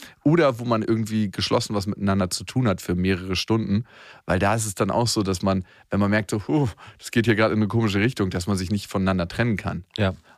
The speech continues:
Speaker 1: Und ich habe ehrlich gesagt keine Lust, mit Menschen meine Zeit zu verbringen, wo ich merke, es vibet nicht.
Speaker 2: Ich finde bei Spazierengehen aber immer schade oder fand es schade, dass man immer nur nebeneinander herläuft und sich nicht gegenseitig in die
Speaker 1: Könntest
Speaker 2: Augen gucken kann.
Speaker 1: Ah, ich dachte gerade, du
Speaker 2: <laughs>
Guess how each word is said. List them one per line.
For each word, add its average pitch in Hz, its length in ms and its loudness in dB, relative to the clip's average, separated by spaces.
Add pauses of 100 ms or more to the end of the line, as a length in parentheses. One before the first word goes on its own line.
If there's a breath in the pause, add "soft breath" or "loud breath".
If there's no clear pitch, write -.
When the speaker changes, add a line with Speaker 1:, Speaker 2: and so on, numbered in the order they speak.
Speaker 1:
Und 82 80 -6
ich 82 100 -4
habe 101 160 0
ehrlich 98 220 -2
gesagt 95 240 -2
keine 92 160 0
Lust, 101 180 -2
mit 92 200 -8
Menschen 98 480 -2 (380 soft breath)
meine 92 220 0
Zeit 90 260 -2
zu - 80 -6
verbringen, 90 380 -2
wo 90 40 -2
ich 87 100 -6
merke, 90 420 -2 (340)
es - 140 -16
vibet - 240 -4
nicht. 90 240 -10 (180)
Speaker 2:
Ich - 120 0
finde 175 140 2
bei 123 100 4
Spazierengehen 117 480 0
aber 107 80 4
immer 101 140 0
schade 104 300 0
oder 85 140 -2
fand 135 320 2
es - 140 0
schade, 90 260 0
dass 87 160 0
man 95 220 -2
immer 95 160 4
nur 87 100 2
nebeneinander 87 400 2
herläuft 82 580 0
und 85 120 -8
sich 85 140 -6
nicht 87 140 -2
gegenseitig 87 440 0
in 87 80 -4
die - 60 -4
Speaker 1:
Könntest 127 360 4
Speaker 2:
Augen - 160 -10
gucken - 160 -16
kann. 90 400 2
Speaker 1:
Ah, 80 220 0
ich 87 100 -6
dachte 98 240 -2
gerade, 90 220 -4
du - 60 -4
Speaker 2:
<laughs> - 140 -4